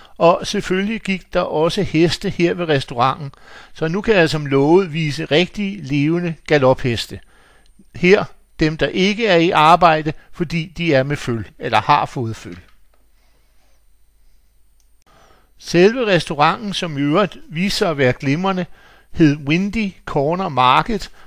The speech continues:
og lå i denne ikke særlig, øh, prangende bygning, men den var meget spændende, og det var god mad. Efter besøget i Lexington,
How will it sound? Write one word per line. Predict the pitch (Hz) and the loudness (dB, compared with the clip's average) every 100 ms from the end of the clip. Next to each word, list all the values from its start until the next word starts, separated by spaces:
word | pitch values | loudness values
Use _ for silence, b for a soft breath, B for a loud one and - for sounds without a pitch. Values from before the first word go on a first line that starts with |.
| b 156 | b -4
og | 143 | 2
lå | 180 226 220 | 2 2 -2
i | |
denne | 185 147 160 208 214 | -2 0 0 -2 -6
ikke | 180 208 220 | -2 -2 -2
særlig, | 233 - 151 160 185 190 165 - | -4 2 4 4 2 -4 -6 -12
øh, | 180 143 | -8 -8
prangende | - 139 131 180 190 | -2 0 2 0 -4
bygning, | 185 185 208 254 190 143 b b b b - | -4 -4 -4 -6 -8 -8 b b b b -8
men | 175 | -2
den | 202 202 | -2 0
var | 196 | 0
meget | 175 202 | 0 0
spændende, | - - 175 208 226 240 | 0 2 2 2 -6 -6
og | 170 | -4
det | 175 | -2
var | 151 | -2
god | 175 175 | -2 -4
mad. | 120 - - _ _ _ _ _ _ _ _ _ _ _ _ _ _ _ _ _ _ _ _ _ _ _ _ _ - | -4 -6 -10 _ _ _ _ _ _ _ _ _ _ _ _ _ _ _ _ _ _ _ _ _ _ _ _ _ 2
Efter | 202 - 254 | 2 2 -2
besøget | - - 214 214 226 208 196 | -2 -6 -6 -6 -6 -8 -6
i | 175 | -2
Lexington, | 165 175 - 214 - 185 170 | 0 0 -2 -10 -4 -4 -4